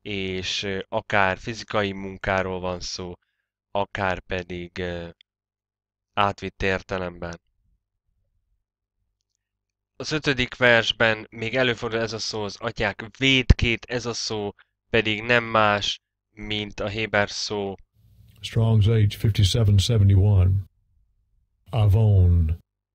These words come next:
Speaker 2: Avon.
Speaker 1: ami annyit tesz, gonoszság,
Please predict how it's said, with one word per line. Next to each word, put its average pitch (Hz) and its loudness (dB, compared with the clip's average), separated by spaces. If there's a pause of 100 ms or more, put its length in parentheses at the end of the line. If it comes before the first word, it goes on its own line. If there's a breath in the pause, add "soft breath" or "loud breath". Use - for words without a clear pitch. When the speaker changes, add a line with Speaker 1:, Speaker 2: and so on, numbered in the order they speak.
(720)
Speaker 2:
Avon. 92 4 (1040)
Speaker 1:
ami 113 -2
annyit 123 0
tesz, 104 0
gonoszság, 113 2